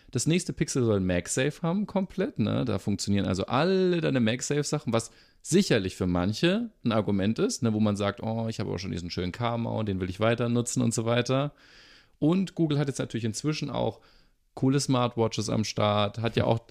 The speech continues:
Ökosystemsachen am Start. Also ich glaube einfach nur, dass Google sich sehr gut in Position geschoben hat, um zu sagen, „Hey mal, der Wechsel zu uns ist echt leicht.“ Und dann kommt noch diese Werbung on top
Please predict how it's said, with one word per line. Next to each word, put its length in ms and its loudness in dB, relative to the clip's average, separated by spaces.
Ökosystemsachen 800 2
am 100 2
Start. 340 0
Also 120 2
ich 80 2
glaube 380 4
einfach 300 -2
nur, 220 4
dass 180 -4
Google 220 4
sich 220 0
sehr 220 2
gut 260 2
in 100 2
Position 520 2
geschoben 420 4
hat, 160 4
um 100 0
zu 120 0
sagen, 400 2
„Hey 120 0
mal, 120 0
der 160 0
Wechsel 280 0
zu 140 -2
uns 160 0
ist 160 -4
echt 240 0
leicht.“ 340 4
Und 60 2
dann 120 4
kommt 140 2
noch 100 0
diese 260 2
Werbung 340 4
on 140 4
top 320 2